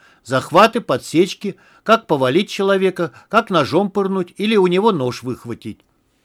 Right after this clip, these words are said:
Там же меня обучили езде на лошади, как на неё садиться, как лозу рубить. Командовал нашим взводом старший сержант, которого за глаза мы прозвали Кочубей,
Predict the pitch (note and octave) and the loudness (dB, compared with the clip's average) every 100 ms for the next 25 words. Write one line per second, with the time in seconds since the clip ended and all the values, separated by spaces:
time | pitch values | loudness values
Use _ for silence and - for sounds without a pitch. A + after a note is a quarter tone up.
0 | _ _ _ _ _ _ - C4 A3 G3 | _ _ _ _ _ _ 2 4 4 0
1 | E3+ D3 C3+ C3 C#3 A#3+ B3+ F#3+ D3+ B2 | 0 0 0 -2 -4 -2 0 2 0 0
2 | A3+ A#3 G3 B2+ G#2+ A#2 G2 F2 _ _ | 0 0 0 -2 -4 -10 -14 -16 _ _
3 | - G3+ A3 G3 E3+ D3 - C3 A2 D#3 | -2 2 2 0 -2 -2 -4 -6 -4 -6
4 | A3+ F#3 - G3+ A#3+ G#3+ B2 G#2+ G2+ E2+ | -6 -6 -6 -2 0 -2 -2 -8 -10 -12
5 | F#2+ _ _ _ _ _ - F#3+ C4+ A3+ | -14 _ _ _ _ _ 0 2 4 4
6 | G3 E3+ D#3 D#3 B2 B2 A3+ A#3 F3 - | 2 2 0 -4 -6 0 0 2 -2 0
7 | G#3 - F3 - G3+ E3 D3+ G#2 - _ | 0 0 -6 -2 -4 -2 -2 -2 -8 _
8 | _ - B2+ F#3+ F#3 E3 E3+ F3+ F#3 B3 | _ -8 0 2 2 2 2 2 2 0
9 | A3 C3 C#3 C3 G3 G#3+ - F#3 - G3 | 0 -2 -2 0 2 2 0 -4 -6 -4
10 | F3+ A2 | -2 -2